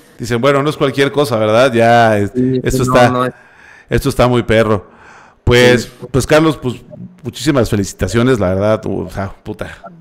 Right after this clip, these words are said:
Speaker 1: eh, el, un, un logro increíble. Ojalá que en el Mundial, pues, te rifes.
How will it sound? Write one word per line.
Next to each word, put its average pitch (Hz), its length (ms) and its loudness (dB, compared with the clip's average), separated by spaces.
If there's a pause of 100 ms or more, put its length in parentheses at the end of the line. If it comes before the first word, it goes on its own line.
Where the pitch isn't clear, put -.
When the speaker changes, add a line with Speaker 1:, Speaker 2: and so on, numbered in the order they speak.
(120)
Speaker 1:
eh, 92 320 -2 (340)
el, 113 220 -2
un, 117 340 -4
un 127 140 0
logro 127 220 2
increíble. 107 480 -4
Ojalá 117 400 -2
que 127 380 -2 (440)
en 117 160 -2
el 117 100 2
Mundial, 113 1040 2
pues, 98 360 -4 (300)
te 98 140 -2
rifes. 135 560 0